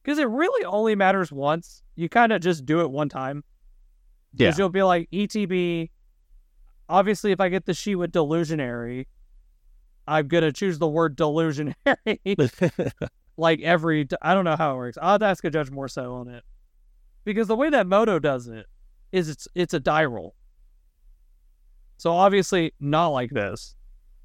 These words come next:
Speaker 2: Like, roll a D ten three times or whatever.
Speaker 1: It rolls a D twenty. It's, like, five through six and stuff like that.
Speaker 2: Okay, yeah, okay, whatever. Yeah.
Speaker 1: Yeah. s-, so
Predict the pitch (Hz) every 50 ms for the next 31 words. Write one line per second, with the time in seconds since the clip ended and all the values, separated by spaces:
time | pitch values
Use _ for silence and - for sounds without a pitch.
0 | - - 135 131 117 120 127 135 123 120 110 101 92 101 95 87 - 101 92 87
1 | 85 85 82 - 95 85 78 - 78 67 65 71 - 76 73 69 65 69 - 62
2 | - - - - - - - - - - 190 190 196 190 208 226 226 208 214 202
3 | 180 143 190 185 - - 190 175 156 147 139 - 175 160 131 - - 175 165 170
4 | 165 - - 185 175 165 151 - - - - 160 156 156 151 139 - - - -
5 | - 151 143 - - 156 131 - 131 113 - - 104 101 98 101 - _ - 127
6 | 123 110 95 - 98 82 90 92 - - 101 - - - - 90 107 104 82 78
7 | 71 - - 127 120 90 76 76 73 - - 180 175 156 135 120 117 117 117 -
8 | - _ _ _ _ - - 208 196 180 170 160 151